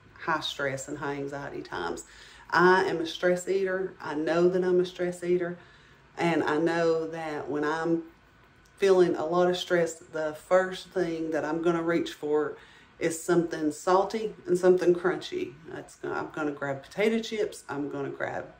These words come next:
pretzels. I'm going to grab something that I should not be eating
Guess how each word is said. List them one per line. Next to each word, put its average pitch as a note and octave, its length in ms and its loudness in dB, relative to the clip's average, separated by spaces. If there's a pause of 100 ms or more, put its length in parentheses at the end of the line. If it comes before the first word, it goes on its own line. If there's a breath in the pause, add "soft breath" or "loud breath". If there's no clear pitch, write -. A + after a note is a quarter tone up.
(280)
pretzels. G#3 680 -4
I'm D3+ 240 -6
going D#3 240 -6
to D3+ 80 -12
grab D3+ 340 -6
something F#3+ 720 0 (920 loud breath)
that D#3+ 220 2
I C#3 160 0
should B3 360 4
not G#3+ 360 4
be F#3 180 2
eating F#3 600 6